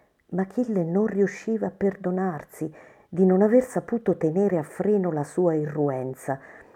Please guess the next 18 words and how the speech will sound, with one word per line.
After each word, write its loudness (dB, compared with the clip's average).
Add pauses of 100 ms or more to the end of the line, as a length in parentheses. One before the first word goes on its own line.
(180)
il 2
suo 4
precipitarsi -2
negli 0
eventi 2
con -10
una 4
foga 2
che, 2 (420)
seppure 2
necessaria, -2 (440)
avrebbe 6
dovuto 2
calibrare 2
meglio. -4 (720)
Questo 8
si -6
rimproverava. -6